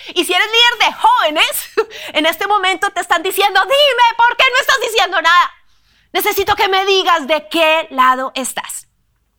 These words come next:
Personalmente, enfatizo esto. Creo que hay causas que son válidas. Creo que son, hay causas que son necesarias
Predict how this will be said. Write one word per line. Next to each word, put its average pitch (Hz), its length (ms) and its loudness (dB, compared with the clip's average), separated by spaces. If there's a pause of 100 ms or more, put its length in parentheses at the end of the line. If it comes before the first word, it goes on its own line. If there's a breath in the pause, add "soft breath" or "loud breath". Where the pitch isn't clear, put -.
(540 loud breath)
Personalmente, 359 1000 -2 (580)
enfatizo 269 540 -2
esto. 269 260 -6
Creo 294 280 -2
que 339 80 -6
hay 285 240 -6
causas 349 460 -4
que 240 120 -10
son 247 280 -10
válidas. 220 680 -2 (400 soft breath)
Creo 240 280 0
que 277 140 -6
son, 220 240 -8
hay 233 220 0
causas 240 460 -2
que - 140 -10
son 208 320 -4
necesarias 285 920 -2